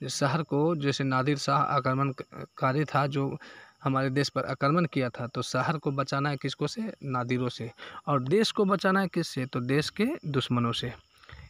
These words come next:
इतना ही नहीं, फिर कहते हैं बचाना है, क्या बचाना है? नदियों को नाला हो जाने से, हवा को धुआं हो जाने से, खाने को जहर हो जाने से। यानी नदी जो है, आज ये पेड़ पौधे कट गए हैं, जिसके वजह से नदियाँ नाला में परिवर्तित हो जा रहा है,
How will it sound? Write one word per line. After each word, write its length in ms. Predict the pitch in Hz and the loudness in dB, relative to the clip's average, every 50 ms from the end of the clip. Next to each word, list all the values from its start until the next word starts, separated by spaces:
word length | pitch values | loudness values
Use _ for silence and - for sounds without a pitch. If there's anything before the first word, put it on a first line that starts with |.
| - - | -4 -2
इतना 240 | 151 139 - 156 160 | -2 0 2 4 4
ही 120 | 170 202 | 4 6
नहीं, 360 | 208 208 208 214 190 160 135 | 6 6 6 6 4 4 2
फिर 280 | 123 - - 202 220 226 | 2 0 2 2 2 2
कहते 320 | 196 220 196 165 - 185 | 4 2 2 2 2 2
हैं 180 | 160 151 131 131 | 2 2 2 2
बचाना 460 | 135 135 - - 139 139 156 190 202 | 0 0 0 2 4 4 4 4 4
है, 320 | 175 180 180 170 139 123 - - - - _ _ - | 4 4 4 4 2 0 -4 -10 -18 -20 _ _ -2
क्या 140 | - 139 175 | 0 0 2
बचाना 380 | 190 202 185 190 175 170 151 | 2 2 2 2 4 4 4
है? 80 | 135 131 | 4 2
नदियों 400 | 131 135 143 143 143 175 196 185 | 2 2 2 4 4 4 2 2
को 140 | - 180 170 | 2 2 2
नाला 300 | 160 147 143 147 165 196 | 4 6 6 6 4 4
हो 160 | - - 185 | 2 0 0
जाने 260 | 170 170 156 156 165 | 2 4 4 4 2
से, 220 | 156 - 160 147 135 | 2 2 2 2 2
हवा 340 | 131 - 135 131 156 170 | 2 2 2 4 4 2
को 220 | 165 - 170 160 139 | 0 0 0 -2 0
धुआं 320 | 120 - 147 156 180 185 | 0 0 0 2 4 4
हो 120 | 180 180 156 | 4 4 4
जाने 220 | 156 156 151 151 | 4 2 2 0
से, 220 | - - 151 131 - | 0 -2 -2 -4 -2
खाने 300 | - - 127 127 135 143 | 0 0 0 2 0 0
को 240 | - - 214 254 - | 0 0 0 0 0
जहर 300 | - 139 127 123 123 127 | 0 0 2 2 2 2
हो 60 | 127 127 | 0 -2
जाने 240 | 123 127 123 123 | -2 -2 -4 -4
से। 200 | 123 - - 127 - - - - - - - - | -6 -6 -8 -10 -10 -12 -16 -18 -18 -14 -6 0
यानी 180 | 139 143 147 147 | 2 4 4 6
नदी 360 | 143 143 143 143 143 175 196 | 6 6 4 4 4 2 2
जो 140 | 170 160 160 | 4 2 2
है, 300 | 143 - 165 139 123 135 - - - - - 147 | 4 4 2 2 0 -2 -6 -12 -18 -8 -4 -4
आज 140 | 139 135 | -2 -2
ये 80 | 139 139 - - | -2 -4 -4 -4
पेड़ 160 | - 139 143 139 | -2 -2 -2 -2
पौधे 300 | 143 147 139 131 135 135 - | -4 -4 -4 -4 -4 -4 -4
कट 80 | 139 | -4
गए 240 | 135 139 135 139 135 | -2 -2 -2 -2 -2
हैं, 420 | 131 131 131 143 143 175 208 196 - - - - _ _ - | -2 -2 0 0 0 0 0 -2 -4 -8 -16 -20 _ _ -6
जिसके 240 | 135 127 - - 131 | -6 -4 -4 -4 -4
वजह 180 | 135 135 135 | -2 -2 -4
से 140 | 131 - 143 | -4 -4 -4
नदियाँ 580 | 131 127 127 127 127 127 139 147 147 143 139 143 - - - _ - | -2 -2 -2 -2 -2 -2 -2 0 0 -2 -4 -4 -8 -16 -18 _ -6
नाला 460 | 139 131 135 135 131 123 127 147 185 208 | -2 0 4 4 6 6 6 6 6 4
में 120 | 208 175 | 4 2
परिवर्तित 600 | - - 143 139 135 135 131 - - 135 127 - | 4 4 4 4 6 4 4 2 0 -2 -2 0
हो 60 | - 123 | -2 0
जा 120 | 127 127 | 2 2
रहा 340 | 123 123 123 113 123 123 | 2 0 0 -2 -2 -4
है, 60 | 123 | -6